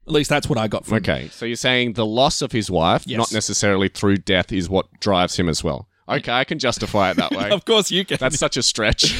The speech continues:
Speaker 1: <laughs> It is. Well, I, I, I thought it was worth mentioning. Now, you said that Deke would promise the dead body, that's the dead body we saw at the start of your plot, that
Speaker 2: Yeah.
Speaker 1: he would find the killer.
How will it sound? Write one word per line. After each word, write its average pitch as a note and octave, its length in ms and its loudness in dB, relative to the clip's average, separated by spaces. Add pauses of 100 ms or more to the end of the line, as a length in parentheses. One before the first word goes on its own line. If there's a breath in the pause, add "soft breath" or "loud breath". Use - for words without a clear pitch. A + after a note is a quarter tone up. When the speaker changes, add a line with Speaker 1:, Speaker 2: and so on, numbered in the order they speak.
Speaker 1:
<laughs> - 80 -8
It B3+ 140 2
is. E3 220 2
Well, C3 300 2
I, C3 180 2
I, C#3 320 0
I C3 40 0
thought B2 180 0
it A#2+ 40 2
was G#2+ 140 0
worth G#2+ 400 0
mentioning. A2+ 380 4 (440 loud breath)
Now, D#3+ 120 0
you D3 140 0
said A3 280 2
that E3+ 340 2
Deke F3 280 2
would F3 120 4
promise D3+ 320 -2
the C#3+ 120 -2
dead C3+ 320 0
body, D3 260 2
that's C3 220 -4
the C3+ 140 0
dead A2+ 180 0
body B2 180 4
we A#2 140 2
saw B2 160 2
at - 80 -6
the B2+ 40 -4
start A#2+ 240 0
of G#2+ 120 -8
your D#3 180 4
plot, - 460 2
that C3 160 0
Speaker 2:
Yeah. F2+ 100 2
Speaker 1:
he C#3 100 4
would C3 200 0
find D3 340 2
the B2 60 -6
killer. G#3 400 0